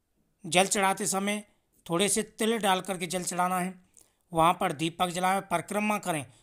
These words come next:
थोड़ा सा प्रसाद भी वहाँ पर पितरों के नाम से चढ़ाएं। इससे पितृ प्रसन्न होकर के मनवांछित फल प्रदान करते हैं और जीवन में आ रहे सारे कष्ट और परेशानियाँ दूर हो जाते हैं। इस दिन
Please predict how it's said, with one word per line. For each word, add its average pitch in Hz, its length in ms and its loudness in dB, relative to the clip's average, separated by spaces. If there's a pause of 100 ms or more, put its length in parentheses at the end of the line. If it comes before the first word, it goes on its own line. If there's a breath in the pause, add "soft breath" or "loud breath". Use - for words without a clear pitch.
(140 soft breath)
थोड़ा 180 240 -2
सा 208 180 0
प्रसाद 190 520 0
भी 240 100 -2
वहाँ 208 200 -2
पर 190 140 -10
पितरों 180 380 -8
के 175 120 -6
नाम 165 220 -2
से 160 140 -6
चढ़ाएं। 139 300 -6 (480 loud breath)
इससे 170 300 2
पितृ 170 320 -8
प्रसन्न 165 380 -4
होकर 170 260 -2
के 180 240 -2 (380 soft breath)
मनवांछित 196 600 2
फल 180 200 -2
प्रदान 165 360 -4
करते 160 280 -4
हैं 156 280 -4 (300 soft breath)
और 165 140 2
जीवन 180 340 2
में 175 120 0
आ 165 100 4
रहे 165 120 0
सारे 156 280 -2
कष्ट - 280 -6
और 180 60 -6
परेशानियाँ 156 720 -4 (340 soft breath)
दूर 156 280 -2
हो 147 120 2
जाते 143 300 0
हैं। 147 280 -6 (460 loud breath)
इस 196 140 2
दिन 254 260 2